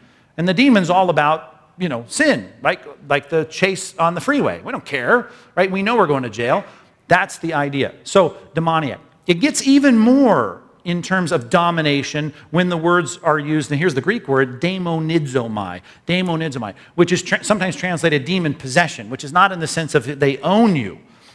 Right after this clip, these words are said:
because the old Latin word, I'm going way too deep, but the old Latin word possessio was the word for control, not the word for possess-, possession or possessing.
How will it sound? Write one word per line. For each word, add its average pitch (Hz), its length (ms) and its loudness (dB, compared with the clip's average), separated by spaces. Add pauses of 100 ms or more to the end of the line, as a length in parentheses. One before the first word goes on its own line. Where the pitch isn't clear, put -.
(140)
because 143 280 -2
the 151 100 0
old 160 200 4
Latin 151 320 0
word, 113 220 -2
I'm 120 80 -4
going 143 240 -6
way 143 160 0
too 143 160 -10
deep, 123 160 -6
but 127 100 -4
the 160 60 0
old 165 160 2
Latin 170 220 4
word 131 260 -8
possessio 147 840 0
was 143 380 0 (240)
the 160 100 0
word 156 300 2
for 147 300 2
control, 147 960 0
not 147 160 -4
the 147 80 0
word 131 180 2
for 123 140 -8
possess-, 131 640 -4 (260)
possession 143 460 -2
or 107 100 -16
possessing. 117 560 -4